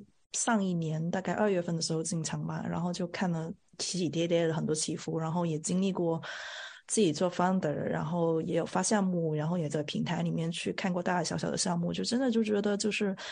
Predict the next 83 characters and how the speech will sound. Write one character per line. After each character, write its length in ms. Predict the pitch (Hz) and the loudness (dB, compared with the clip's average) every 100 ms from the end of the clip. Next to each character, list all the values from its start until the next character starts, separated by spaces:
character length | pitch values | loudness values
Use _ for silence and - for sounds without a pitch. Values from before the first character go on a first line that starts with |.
| - | -4
每 140 | 170 151 | 0 2
天 140 | 190 | 4
都 60 | 208 | 2
在 120 | 190 | 2
发 140 | 180 | 2
生 160 | 175 185 | 2 0
奇 240 | - 165 | 0 -2
迹， 300 | 156 - - | -4 -4 -2
而 100 | - | 0
且 140 | 208 220 | 2 4
在 120 | 190 | 2
这 140 | 190 | 2
个 260 | 185 165 160 | 2 2 2
市 180 | - 226 | 0 2
场 200 | 170 175 | 2 2
里 80 | 156 | 2
面 160 | 170 | 0
你 100 | 165 | 0
就 60 | 165 | 0
会 120 | 180 | -2
发 180 | 175 175 | 0 0
现 180 | 180 170 | 0 -2
其 140 | 170 | -2
实 80 | 180 | -2
哪 160 | 165 | 0
里 80 | 160 | 0
都 80 | 160 | 0
有 140 | 156 | 0
机 260 | 156 - 175 | -2 -4 -2
会， 180 | 170 175 | -2 -2
所 120 | 175 | 0
以 60 | 170 | 0
大 100 | 175 | 2
家 100 | 175 | 2
一 80 | 175 | 2
定 120 | 180 | 0
要 100 | 160 | 0
看 220 | - 160 | 0 -2
着 40 | |
趋 220 | 156 - 160 | -2 -4 -2
势， 320 | - 170 - - - - - | -2 -2 -4 -6 -8 -4 2
而 80 | |
且 80 | 214 | 4
特 160 | 202 247 | 6 4
别 100 | 208 | 6
大 180 | 220 196 | 6 6
的 80 | |
新 240 | 185 190 190 | 4 2 2
闻 160 | 170 | 2
也 140 | 170 147 | 2 0
会 180 | - 175 | 0 0
影 200 | 156 170 | 0 0
响 200 | 165 156 | 0 0
到 180 | 160 | 0
整 140 | 156 147 | 2 0
个 120 | 156 | 0
的 80 | 151 | 0
波 260 | 156 170 | 0 0
动， 240 | 185 196 147 | 2 0 0
我 80 | 151 | -2
觉 160 | 151 | -2
得 60 | 156 | 0
还 120 | 156 | 0
是 120 | 156 | 0
蛮 140 | 156 151 | 0 -2
有 120 | 147 | -2
趣 240 | - - | -4 -2
的。 140 | - - - - - | -2 -6 -10 -16 -4
那 140 | 220 220 | 4 4
我 60 | |
们 100 | 165 | 4
接 320 | 170 208 233 | 4 6 6
下 180 | 220 226 | 4 2
来 120 | 185 | 2
就 100 | 170 | 0
进 180 | 185 196 | -2 0
入 80 | 185 | 0
第 140 | 185 | 2
二 100 | 175 | 2
条 180 | 160 156 | 2 0
问 180 | 160 160 | 0 0
题 180 | 160 - | -2 -4
吧， 220 | - - | -4 -4